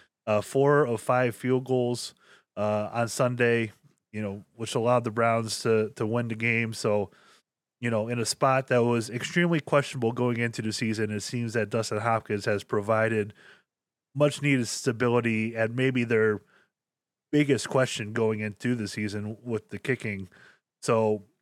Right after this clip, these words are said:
you know, that was e-, extremely beneficial. And, you know, him being named the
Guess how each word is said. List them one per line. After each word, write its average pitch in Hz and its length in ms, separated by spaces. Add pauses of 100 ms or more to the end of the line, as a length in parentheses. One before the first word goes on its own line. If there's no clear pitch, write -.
(720)
you 135 80
know, 110 120
that 127 280
was 113 480
e-, 117 260
extremely 127 460
beneficial. 117 640
And, 104 220 (560)
you 104 80
know, 101 260
him 123 400 (320)
being 123 320
named 120 320
the 107 320